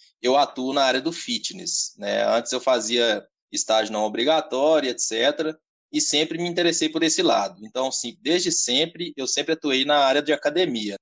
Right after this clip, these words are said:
É, mais pros últimos anos, que eu me formei, et cetera, eu atuava sempre dentro do ambiente da academia, como eu disse, e atuava tanto como professor de musculação, né,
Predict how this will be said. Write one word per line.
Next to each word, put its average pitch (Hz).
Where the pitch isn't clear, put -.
É, 107
mais 151
pros 175
últimos 127
anos, 160
que 127
eu 95
me 104
formei, 135
et 101
cetera, -
eu 160
atuava 143
sempre 214
dentro 135
do 127
ambiente 120
da 104
academia, 117
como 113
eu 123
disse, 127
e 156
atuava 139
tanto 170
como 147
professor 139
de 147
musculação, 127
né, 196